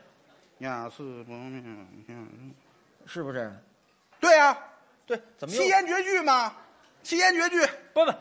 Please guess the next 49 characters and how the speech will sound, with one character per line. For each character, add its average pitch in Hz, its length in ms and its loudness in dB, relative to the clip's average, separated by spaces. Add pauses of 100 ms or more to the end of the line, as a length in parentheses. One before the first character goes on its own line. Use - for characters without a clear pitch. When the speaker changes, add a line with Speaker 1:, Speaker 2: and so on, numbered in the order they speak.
(100)
Speaker 2:
你 220 180 -2
刚 359 240 6
不 320 120 0
说 339 160 6
八 381 320 6
言 180 200 0
绝 165 220 -6
句 165 180 -12
吗？ 98 180 -18
Speaker 1:
啊？ - 40 -20
谁 262 140 -2
说 233 180 0
了？ 139 280 -6
Speaker 2:
那 311 140 -8
都 403 200 6
听 262 220 -2
见 175 200 -4
你 123 160 -16
说。 - 100 -6
Speaker 1:
谁， 605 200 2
谁 - 80 2
说？ 262 160 0
谁 233 120 -4
说？ 247 100 -4
你 202 180 -8
听 392 180 -4
说 349 200 2
过 262 100 0
八 247 160 -2
言 226 160 -8
绝 208 100 -12
句 196 140 -14
吗？ 156 280 -12 (280)
Speaker 2:
不 - 60 -16
对， - 100 -4
Speaker 1:
你 330 80 -4
听 254 80 -6
说 294 160 -4
过 247 140 -8
吗？ 208 120 -8
Speaker 2:
你， 185 60 -6
你 185 60 -10
刚 285 160 -2
说 330 80 0
的。 330 60 0
Speaker 1:
刚 311 140 2
才 285 60 -2
四 294 160 -6
七。 330 280 -4